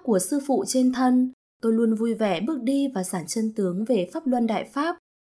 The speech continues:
cho bất cứ ai tôi gặp. Tôi biết những người đều có nhân duyên tiền kiếp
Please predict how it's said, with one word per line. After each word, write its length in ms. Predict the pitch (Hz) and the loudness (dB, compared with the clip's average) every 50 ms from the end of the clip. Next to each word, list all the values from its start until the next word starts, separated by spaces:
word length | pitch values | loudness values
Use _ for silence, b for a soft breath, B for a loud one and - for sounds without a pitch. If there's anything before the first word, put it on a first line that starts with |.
| _ | _
cho 220 | - - - 214 196 | -10 -6 -4 -4 -2
bất 260 | 208 330 330 - - | -2 -4 -4 -4 -8
cứ 160 | - 202 196 | -4 -4 -4
ai 360 | - - 220 233 233 220 220 220 | -2 -2 -4 -4 -4 -4 -6 -4
tôi 140 | 220 220 214 | -2 -2 -2
gặp. 300 | 208 202 185 180 - - _ _ _ _ _ _ _ _ _ _ _ _ _ _ | 2 0 0 0 -2 -8 _ _ _ _ _ _ _ _ _ _ _ _ _ _
Tôi 160 | 262 233 226 | 4 4 4
biết 300 | 214 277 339 370 370 - | 4 4 2 2 2 2
những 200 | 262 262 262 277 | 2 2 4 4
người 240 | 262 262 233 202 185 | 4 4 4 4 4
đều 180 | 175 190 190 | 4 4 2
có 240 | 180 - 185 175 175 | 2 0 0 0 0
nhân 240 | 220 226 269 294 285 | 0 0 0 2 0
duyên 380 | 285 285 294 285 285 277 262 254 | 0 0 0 2 2 0 0 2
tiền 200 | 233 190 165 156 | 0 0 0 0
kiếp 160 | - 277 330 | -2 -2 -4